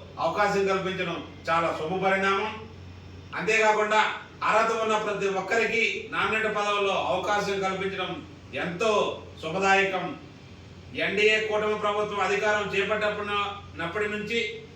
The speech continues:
కూటమి అభ్యర్థులు గెలుపులలో, కష్టాలలో కష్టపడ్డ కార్యకర్తలను నామినేట్ పదవుల్లో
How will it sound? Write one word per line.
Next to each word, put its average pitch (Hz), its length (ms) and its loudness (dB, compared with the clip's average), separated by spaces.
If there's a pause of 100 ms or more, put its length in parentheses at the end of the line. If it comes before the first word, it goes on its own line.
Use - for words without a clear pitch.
(440)
కూటమి 226 360 2
అభ్యర్థులు 220 600 4 (500)
గెలుపులలో, 214 520 2 (160)
కష్టాలలో 220 600 2 (360)
కష్టపడ్డ 208 480 -2
కార్యకర్తలను 208 920 0
నామినేట్ 214 440 -2 (120)
పదవుల్లో 196 420 0